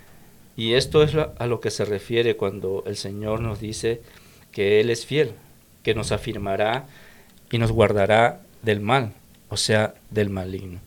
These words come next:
Y esto es algo muy interesante porque podemos ver que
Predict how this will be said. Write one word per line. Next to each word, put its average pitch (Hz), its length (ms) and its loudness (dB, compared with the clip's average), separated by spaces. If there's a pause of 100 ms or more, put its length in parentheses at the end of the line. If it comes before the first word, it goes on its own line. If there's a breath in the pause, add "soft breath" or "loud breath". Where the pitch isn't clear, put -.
(320 loud breath)
Y 120 100 2
esto 156 220 2
es - 100 -4
algo 147 260 2
muy 131 560 0
interesante 107 760 -2
porque 101 580 0 (1120 loud breath)
podemos 123 380 2
ver 127 260 4
que 127 280 4